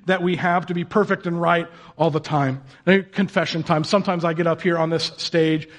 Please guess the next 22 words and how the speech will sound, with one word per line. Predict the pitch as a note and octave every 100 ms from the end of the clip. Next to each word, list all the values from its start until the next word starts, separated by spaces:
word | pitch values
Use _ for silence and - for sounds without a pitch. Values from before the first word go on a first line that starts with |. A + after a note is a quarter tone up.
| -
and | D#3+
I | D#3 E3 D3+ - -
talk | - F3 E3 E3 -
and | E3 D#3+
I | D3+
walk | D3+ E3 E3
off | E3 D#3+
stage | - E3 D#3 D#3
and | E3
I | E3+
think | F3 D#3
to |
myself, | D3+ C#3+ D3 C#3+ B2
"Wow, | B2+ C3+ D3+ D3+ D3+ D3
that | C#3+ C3
was | C3+
bad." | A#2+ C#3+ D3+ - D#3 _ _ _ _ _ - - _
Like, | D3+
my | E3 F3+ F3+
goodness, | C#3+ C3 G3 F3 F3+ D#3 - - - - -
that | E3
was | D3+ C#3+